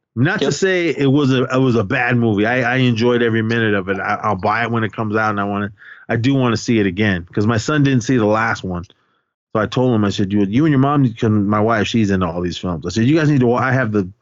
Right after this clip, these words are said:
Speaker 1: fourth one. So you guys need to watch this one, then go see the new one.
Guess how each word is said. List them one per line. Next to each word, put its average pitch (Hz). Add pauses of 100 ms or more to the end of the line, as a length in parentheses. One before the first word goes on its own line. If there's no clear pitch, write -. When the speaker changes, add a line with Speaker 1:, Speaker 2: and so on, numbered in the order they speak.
(100)
Speaker 1:
fourth 104
one. 87
So 107
you 120
guys 147
need 147
to 139
watch 123
this 120
one, 120 (340)
then 127
go 110
see 101
the 95
new 92
one. 80